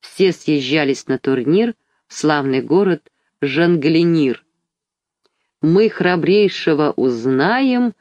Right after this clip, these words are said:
на турнире в Жанглизае». «Простите», обернулась к нему Алиса, «разве этот город тоже называется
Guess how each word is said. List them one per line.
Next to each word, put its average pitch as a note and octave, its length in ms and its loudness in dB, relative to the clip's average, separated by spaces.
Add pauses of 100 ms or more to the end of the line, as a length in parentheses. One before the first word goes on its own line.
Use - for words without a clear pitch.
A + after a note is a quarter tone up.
(200)
на D#3+ 300 0
турнире F3+ 880 0
в F#3 60 -2
Жанглизае». D#3 1300 -2 (720)
«Простите», E3 880 -2 (580)
обернулась D#3+ 600 0
к - 80 -18
нему E3 280 0
Алиса, C#3+ 540 -2 (500)
«разве A3+ 560 0
этот B3+ 280 -2
город A#3 360 0
тоже B3 300 0
называется G#3+ 880 0